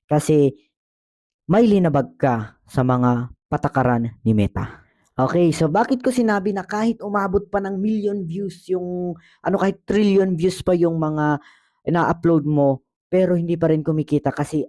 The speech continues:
ayon nga dito kay Meta, andyan din sa screen natin, pakibasa na lang and we, we will explain it para maliwanagan kayo. So, basahin ulit natin. Ang sabi niya dito is,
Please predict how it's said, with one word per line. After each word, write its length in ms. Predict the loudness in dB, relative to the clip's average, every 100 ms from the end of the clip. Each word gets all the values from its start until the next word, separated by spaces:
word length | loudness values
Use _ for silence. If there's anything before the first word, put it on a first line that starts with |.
| _
ayon 400 | 0 2 4 2
nga 120 | 2
dito 440 | 0 -2 0 -2
kay 160 | 0 0
Meta, 640 | 2 0 -2 -6 -6 -14 _
andyan 400 | -6 -2 -2 -2
din 160 | -2 -6
sa 80 | -8
screen 400 | -6 -2 0 0
natin, 320 | -2 -4 -8
pakibasa 560 | -10 -6 -2 0 0
na 100 | 0
lang 220 | 0 0 -4
and 180 | -10 -6
we, 240 | -2 -4 -4 -18 -20 -4
we 160 | 2 4
will 160 | 4 2
explain 480 | -2 -2 0 2
it 180 | 2 -2 -4 -4
para 240 | 0 0
maliwanagan 720 | 2 2 2 2 -2 -4 -8
kayo. 320 | -8 -6 -8 -12 _ _
So, 240 | -8 -2 0
basahin 400 | 0 0 2 2
ulit 160 | 2
natin. 480 | 0 0 0 -2 -2
Ang 160 | -4 -2
sabi 340 | -2 0 2
niya 140 | 2 2
dito 320 | -2 0 0 2
is, 400 | 0 0 -4